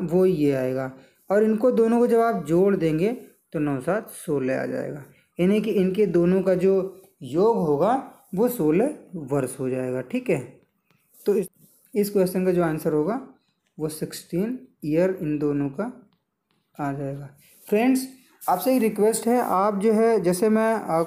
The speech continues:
कुछ भी इसमें आपको लगता है कि नहीं मैंने ऐसा किया हुआ है और, और ऐसा होना चाहिए, तो आप प्लीज़, अ, कमेंट ज़रूर करिए, जिससे कि मैं, अ, उसको जो है इम्प्रूवमेंट कर सकूं और आपको बता सकूं, ठीक है।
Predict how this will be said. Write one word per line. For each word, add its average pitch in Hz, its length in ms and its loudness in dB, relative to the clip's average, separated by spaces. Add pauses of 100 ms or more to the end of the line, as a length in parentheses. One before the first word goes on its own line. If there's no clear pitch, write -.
कुछ 208 220 -2
भी 220 220 2
इसमें 214 240 0
आपको 196 320 0
लगता 190 300 2
है 190 160 2
कि 196 120 -2
नहीं 190 180 2
मैंने 185 240 0
ऐसा 185 280 -2
किया 185 240 0
हुआ 170 220 2
है 190 180 0
और, 175 140 2
और 175 280 0
ऐसा 165 220 -2
होना 175 240 2
चाहिए, 175 260 -4 (460)
तो 208 60 0
आप 214 240 -2
प्लीज़, 233 400 2 (500)
अ, 175 100 0
कमेंट 226 420 2
ज़रूर 247 260 2
करिए, 240 600 0
जिससे 190 340 -2
कि 220 80 0
मैं, 226 260 2
अ, 180 200 -4
उसको 185 420 2
जो 196 120 2
है 202 160 2
इम्प्रूवमेंट 202 460 2
कर 185 160 0
सकूं 202 360 -2
और 175 200 0
आपको 175 260 -2
बता 139 320 -2
सकूं, 139 360 -10 (360)
ठीक 220 200 -2
है। 160 120 0